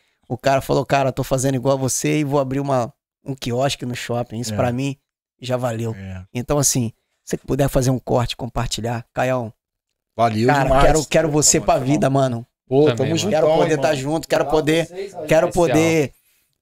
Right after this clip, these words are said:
Speaker 1: ver você palestrando, cara, em
Speaker 2: Ô,
Speaker 1: alguns lugares.
Speaker 2: cara.
Speaker 1: Quero poder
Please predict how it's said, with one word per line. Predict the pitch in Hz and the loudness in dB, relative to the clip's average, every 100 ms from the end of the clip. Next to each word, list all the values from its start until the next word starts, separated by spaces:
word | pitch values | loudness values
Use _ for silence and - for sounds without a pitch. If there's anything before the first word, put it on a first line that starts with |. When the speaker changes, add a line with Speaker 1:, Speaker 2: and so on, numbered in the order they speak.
| - | -6
Speaker 1:
ver | 117 165 | 2 4
você | 156 147 | 4 2
palestrando, | - 156 156 - 135 147 160 139 | 4 2 2 2 2 2 2 0
cara, | 120 113 101 - | -4 -6 -8 -4
em | 120 | 2
Speaker 2:
Ô, | |
Speaker 1:
alguns | 156 - | 4 6
lugares. | - 113 135 143 139 131 | 6 4 4 4 4 2
Speaker 2:
cara. | |
Speaker 1:
Quero | - 143 | 2 0
poder | 139 139 143 | 0 2 0